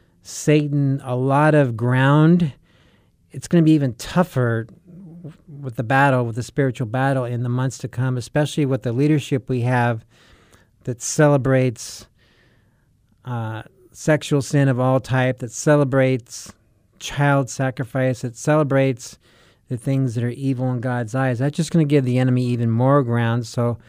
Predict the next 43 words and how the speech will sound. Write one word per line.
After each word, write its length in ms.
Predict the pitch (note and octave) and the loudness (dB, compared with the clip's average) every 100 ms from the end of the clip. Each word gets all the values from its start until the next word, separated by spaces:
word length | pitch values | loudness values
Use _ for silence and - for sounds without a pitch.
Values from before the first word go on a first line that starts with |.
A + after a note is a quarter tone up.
| - - _ _ | -20 -20 _ _
part 200 | - D#3+ | 2 6
of 80 | E3 | 6
what 140 | D3 C3+ | 6 4
we 120 | C#3+ | 2
need 220 | C#3+ B2+ | 2 0
to 60 | A#2 | -2
do 320 | C#3+ D3+ C#3 | 2 4 4
and 100 | C3 | 2
we 80 | B2+ | 0
wanna 240 | C3+ C3+ | 0 2
do 140 | C3 | 2
is 120 | B2 - | 0 0
help 260 | C#3 C#3 | -2 -2
equip 420 | A#2+ - F#3+ F#3+ | -6 2 2 2
you 280 | C#3 B2 B2 | 2 4 2
to 160 | B2 B2+ | 0 -2
be 140 | A#2+ | -2
a 60 | B2 | -2
spiritual 560 | - - D3 C#3 - B2+ | -4 2 2 4 0 0
warrior, 420 | B2+ B2 B2+ B2+ | 0 0 0 -2
warrior 400 | C3+ D3 C#3 B2+ | 2 4 6 4
and 120 | A2+ | 0
fighter. 480 | G#2 C#3 C#3+ C3 A#2 | -2 0 2 2 0
And, 240 | A2+ A2 G2+ _ _ - _ _ _ _ _ _ _ _ - _ _ _ | -2 -4 -8 _ _ -20 _ _ _ _ _ _ _ _ -20 _ _ _
you 160 | E3+ C#3 | 2 6
know, 220 | C#3 C#3 | 8 8
when 160 | C#3 C#3 | 8 6
we 120 | C#3 | 4
see 300 | - E3 D#3 | 4 6 8
the, 220 | C#3+ C#3+ | 8 6
when 160 | C3 C3 | 6 2
we 60 | |
think 220 | - E3 | 4 2
about 300 | D#3+ D3 C#3+ | 4 4 2
the 380 | C#3+ C3+ B2 A#2+ - _ _ _ _ _ _ _ _ _ _ - | 2 2 2 -2 -8 _ _ _ _ _ _ _ _ _ _ -20
Christmas, 500 | - G3 G3 C#3 A#2+ | -6 -4 -2 -2 -2
we 80 | C#3 | -2
think 240 | B2+ D3+ D3 | 0 0 0
about 280 | C3 C3+ | 0 0
the 100 | C3+ | 0
nativity 640 | B2 A#2+ - D#3 D3 B2 A2+ | -4 -4 -2 0 2 0 -2
scene 520 | - A#2+ A2 A2+ A#2+ | -6 -4 -2 -2 -4
and 320 | A2 G#2+ G#2+ | -4 -6 -10